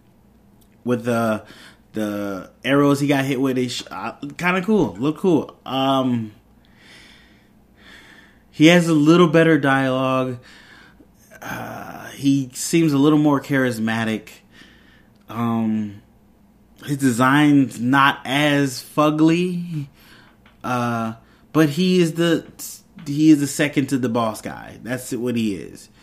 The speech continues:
Uh, I think he did a better role in this. I'll give you that. And he did what he was supposed to do. Show, show the world a kind of a threat,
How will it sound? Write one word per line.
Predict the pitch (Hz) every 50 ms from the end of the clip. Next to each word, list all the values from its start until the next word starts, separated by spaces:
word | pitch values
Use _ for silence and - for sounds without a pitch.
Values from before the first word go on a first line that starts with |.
| - - - - - - _ _ -
Uh, | - 95 104 101 90 98
I | 123
think | 120 143 135
he | 143 143
did | 139 139 127
a | 127
better | 120 131 127 127 120
role | 120 123 123 120 117 117
in | 110 113 117
this. | 120 117 117 120 117 - - - -
I'll | 107 107 107 107
give | 104 113 110 101 101
you | 101 95
that. | 110 120 135 160 190 190 - - - - - - - - - - - - - - - - -
And | 131 143 151 165
he | 170 160
did | 170 175 175 160
what | 156 156 151
he | 151 151
was | 139 131 127
supposed | - 123 107 98 92 98
to | 95
do. | 85 82 71 60 - - _ _ _ _ _ _ _ _ _ _ _ _ _ _ _ _ _ _ _ _
Show, | - - - 143 147 151 151 143 135 120 - - _ _ _ _ _ -
show | - - - 156 151 165 160
the | 151 139
world | 139 147 143 143 139 135 127
a | 123 120
kind | 120 - - 143 139 151 143
of | 139 139
a | 135
threat, | 139 - 147 147 143 - - -